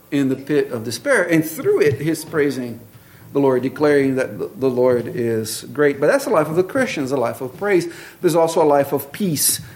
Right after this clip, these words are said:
Look at one, look at one fifty-five, one sixty-five. "Great peace have those who love your law."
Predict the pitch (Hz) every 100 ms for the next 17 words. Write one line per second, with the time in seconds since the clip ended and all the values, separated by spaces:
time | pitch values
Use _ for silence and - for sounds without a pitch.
0 | - - 147 156 156 170 - 151 180 185
1 | 156 160 160 147 147 - 165 - 170 180
2 | 175 151 139 123 - - - - - -
3 | - - 123 127 185 262 - 247 208 160
4 | - 160 139 151 156 151 151 143 151 151
5 | 151 143 135 135 131 139 139 131 117 117